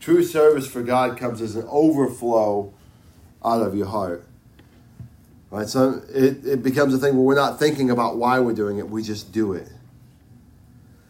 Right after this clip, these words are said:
If we're thinking about why we're doing it, we're probably thinking for the wrong reasons. And it's so easily, Satan really easily pushes in, like, "Go do that." And they'll,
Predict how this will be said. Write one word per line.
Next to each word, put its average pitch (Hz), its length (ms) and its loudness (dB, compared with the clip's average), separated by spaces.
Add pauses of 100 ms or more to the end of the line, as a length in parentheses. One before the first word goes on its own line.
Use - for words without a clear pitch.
(280)
If 127 140 0
we're 139 100 2
thinking 185 380 6
about 147 280 4
why 151 220 8
we're 139 140 4
doing 131 320 4
it, 123 80 0
we're 127 100 0
probably 143 380 2
thinking 131 420 -2
for 131 160 0
the 120 100 2
wrong 123 300 2
reasons. 117 760 -2 (1400)
And 120 120 0
it's 131 140 2
so 131 180 4
easily, 120 360 4
Satan 117 340 0
really 117 260 0
easily 113 320 0
pushes 117 420 -4
in, 110 100 -2
like, 98 220 -8
"Go 117 140 -6
do 123 140 -4
that." 98 180 -10
And 95 80 -14
they'll, 98 260 -10